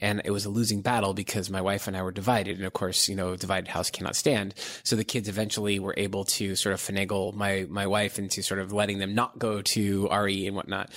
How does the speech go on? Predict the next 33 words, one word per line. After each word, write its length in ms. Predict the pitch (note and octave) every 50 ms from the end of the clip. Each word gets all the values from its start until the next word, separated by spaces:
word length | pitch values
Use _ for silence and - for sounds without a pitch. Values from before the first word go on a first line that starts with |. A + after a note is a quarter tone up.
| - - - - - - - -
So 180 | - C#3+ C3+
I've 160 | A#2 B2 C3
had 220 | - - D#3 D3 C3+
to 80 | C3+
be 100 | A#2+ B2+
very 180 | A2+ A#2+ A#2+ A#2
creative 680 | A2 - - B2 A2 G#2+ G#2 F#2+ F#2 F#2+ G2 - - -
in 160 | - A2 G2+
terms 360 | - - A2+ G#2 G2+ G2+ G2+
of 200 | G#2+ G2+ G2 -
I, 260 | - - G#2 G2+ G2 -
I 100 | - G#2
can't 260 | - - - A#2+ G#2+ -
go 140 | - G#2+
down 280 | G2+ A2 G2+ G2 G2+ G2+
the 80 | G2 F#2
traditional 460 | - - G#2 G2 - - G2 G2 F#2+
route 280 | G#2+ A#2 A2 G#2 G2
because 400 | - F2 - G#2 G2 F2+ - -
they're, 240 | - G#2 G2 F#2+ F#2+
they're, 220 | F2+ - G2 F#2+ - - -
you 140 | - A2 G2+
know, 80 | - -
all, 280 | - A#2 A#2 A2 G#2+ -
I'm 140 | G#2 G#2 A#2
getting 380 | A2+ C#3 B2+ A2+ G#2+ G#2 G2+ G#2
three 420 | - - - - - - C#3+ C3+
against 260 | B2 A2+ A2 G2+ -
one 300 | B2+ A#2+ A#2 A2 G2+ G2+
fought 220 | F#2+ - B2 A2+ A2
against 360 | G2 G#2+ A2+ G#2+ G2+ - -
me, 220 | F#2+ F#2 F#2 F#2 G2
right? 320 | G#2 G#2 G#2 A2 - -